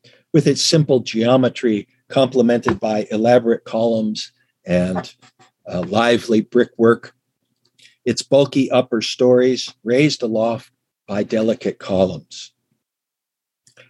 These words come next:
In Yamasaki's buildings for Wayne State University, one begins to see modernized versions of the Doge's columns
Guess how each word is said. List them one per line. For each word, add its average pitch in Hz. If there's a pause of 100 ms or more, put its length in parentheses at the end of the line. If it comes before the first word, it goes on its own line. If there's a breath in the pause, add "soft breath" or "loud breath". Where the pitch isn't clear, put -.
(800)
In 131
Yamasaki's 147
buildings 151
for -
Wayne 139
State -
University, 127
one 135
begins 165
to -
see 143
modernized 131
versions 123
of 104
the 107
Doge's 120
columns 110